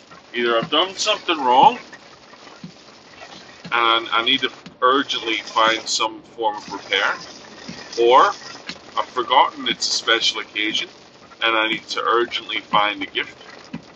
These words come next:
or I'm trying to squeeze in a funeral about, uh, into a very busy lifestyle, and I end up rolling up at twenty-five past five when they close at five thirty.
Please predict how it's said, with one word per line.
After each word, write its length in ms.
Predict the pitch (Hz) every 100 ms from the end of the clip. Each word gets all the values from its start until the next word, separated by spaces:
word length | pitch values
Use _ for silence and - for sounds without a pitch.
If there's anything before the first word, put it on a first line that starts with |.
| - -
or 380 | 147 185 - - - - - - - - - - -
I'm 100 | 135
trying 320 | - 151 143
to 80 | 127
squeeze 380 | - 151 143 139
in 80 | 123
a 40 |
funeral 500 | - 165 175 131 101
about, 360 | 98 117 110 110 - - 113
uh, 460 | 104 101 98 101 - - - - 113 117 - - - - -
into 380 | 120 - 123 110
a 40 | - -
very 200 | 135 120
busy 480 | - 127 - 104 101 - - - - - 147
lifestyle, 680 | 156 170 - 156 110 92
and 140 | - 104
I 220 | 107 110
end 140 | 110
up 180 | 107 107
rolling 320 | 117 113 107
up 240 | 107 110 107
at 200 | 104 -
twenty-five 600 | 117 107 104 104 101 -
past 260 | 98 98
five 320 | - 104 101 101
when 100 | 98
they 120 | 98
close 300 | - 101 98
at 100 | -
five 360 | 127 95 95
thirty. 320 | 107 117 110